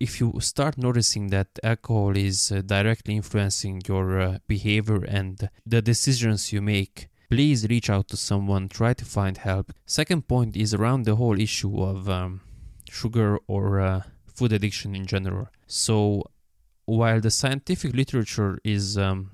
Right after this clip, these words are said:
indicating that, um, sugar addiction per se is not real, from a practical point of view, like Trevor said, the, um, behaviors people engage in are definitely similar to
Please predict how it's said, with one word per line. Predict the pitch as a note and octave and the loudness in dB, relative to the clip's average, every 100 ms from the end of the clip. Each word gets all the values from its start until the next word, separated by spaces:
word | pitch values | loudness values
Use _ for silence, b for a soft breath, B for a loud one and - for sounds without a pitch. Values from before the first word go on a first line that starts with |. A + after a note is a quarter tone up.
| - | -4
indicating | C3 A#2 - G#2 G2+ - G2+ | -2 0 0 0 0 -4 -6
that, | F#2+ F#2+ - - | -2 -2 -4 -4
um, | F#2+ F#2 F#2+ - - - - - | -4 -4 -8 -12 -20 -20 -20 -14
sugar | - C#3 C3 | -4 0 2
addiction | A2 A#2+ - G#2+ | 2 -2 -2 -6
per | - G#2+ | 2 2
se | - - G#2+ | 2 0 0
is | F#2 G#2 G2+ | 0 -2 -2
not | A2+ A#2 - - | 0 -2 -2 -4
real, | G#2+ G#2 F#2+ - - _ _ | 0 2 0 -4 -14 _ _
from | - A#2 | 0 2
a | G#2+ | 2
practical | C#3 D3 - A#2+ A2+ | 2 0 -2 -2 0
point | A#2 G#2+ G2+ | 0 -2 0
of | G2+ | -2
view, | G#2 G#2 G2+ F#2+ | 2 2 2 0
like | A2 A2+ A2 | 2 0 0
Trevor | G#2+ G2+ F#2+ | -2 0 0
said, | - G2+ F#2+ F#2+ - b b | 0 0 0 -4 -16 b b
the, | - G#2 G2 | -4 0 2
um, | F#2+ F#2+ F#2 F#2 - - A2+ | 2 0 -2 -8 -16 -10 -2
behaviors | A2+ F2+ A#2+ C3 A#2 F#2+ F#2+ - - - - - | 0 2 2 2 2 0 0 -4 -10 -12 -12 -4
people | A#2+ - G#2 | -4 0 0
engage | G2+ G2+ G#2+ G#2 G2+ | 0 -4 -2 -2 0
in | G2 G2 | -4 -2
are | F#2+ F#2+ F#2+ - - | -2 -2 -4 -8 -2
definitely | B2+ - D3 A2 G2+ | -2 -2 -4 -2 -2
similar | - A2 G#2 G2 F#2+ - | -2 0 0 2 0 -2
to | - F#2+ F#2 F#2+ | -4 -2 -2 -4